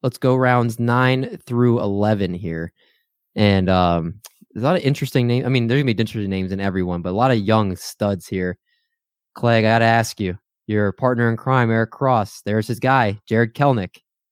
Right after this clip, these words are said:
in round ten. We kind of last year saw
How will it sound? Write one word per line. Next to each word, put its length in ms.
in 320
round 680
ten. 420
We 240
kind 280
of 100
last 340
year 100
saw 460